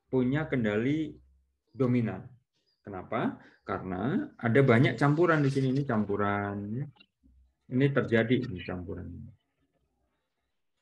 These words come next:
Kendali litologi akan dominan kalau grafiknya memisahkan betul-betul antara grup breksi, lava, dan lahar.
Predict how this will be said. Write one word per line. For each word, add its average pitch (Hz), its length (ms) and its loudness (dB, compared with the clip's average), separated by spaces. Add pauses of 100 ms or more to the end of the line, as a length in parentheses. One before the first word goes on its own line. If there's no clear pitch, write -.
(200)
Kendali 123 720 2
litologi 123 640 0
akan 117 560 -6 (320)
dominan 110 640 -4
kalau 104 400 -2
grafiknya 120 720 -4
memisahkan 123 800 0
betul-betul 117 640 0
antara 107 400 -4
grup 139 240 0
breksi, 135 480 -4
lava, 117 400 0
dan 95 160 -4
lahar. 98 320 -6